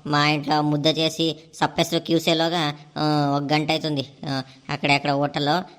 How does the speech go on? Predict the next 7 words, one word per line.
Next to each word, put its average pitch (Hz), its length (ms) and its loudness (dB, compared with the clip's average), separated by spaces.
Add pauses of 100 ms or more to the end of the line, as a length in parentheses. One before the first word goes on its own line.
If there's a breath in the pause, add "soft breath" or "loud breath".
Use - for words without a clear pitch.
ఆ, 139 280 0 (220)
ఓ 147 80 2
ఇడ్లీ 147 260 2
తిందాము, 151 400 0
పదండి 139 360 -2
పోదాం. 135 300 -6 (1200)
తిప్పానా, 185 440 -4